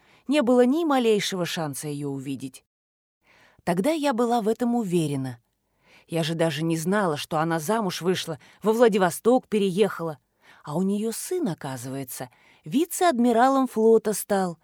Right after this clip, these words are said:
внучка актрисой. Зигзаг судьбы. Ничто иное. «А третья ваша подруга, неужели ничего вам за эти годы не рассказывала? Или она тоже не знала?»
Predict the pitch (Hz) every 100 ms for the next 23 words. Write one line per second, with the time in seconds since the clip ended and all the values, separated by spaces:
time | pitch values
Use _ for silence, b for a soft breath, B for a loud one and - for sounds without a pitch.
0 | b b 160 185 240 254 - 226 214 -
1 | 208 196 - 190 - _ _ _ _ 151
2 | 180 175 226 330 - 254 208 196 262 190
3 | _ _ _ _ _ _ - 180 175 -
4 | 214 220 135 127 127 127 - _ _ _
5 | _ _ _ _ _ _ _ _ _ -
6 | 285 381 311 185 170 170 190 220 247 233
7 | 151 120 b b b b 190 214 226 262
8 | 392 392 381 - 370 320 294 254 294 285
9 | 247 320 285 320 349 - 285 180 151 143
10 | 127 _ _ - 220 277 320 381 370 214
11 | 147 156 165 170 139 120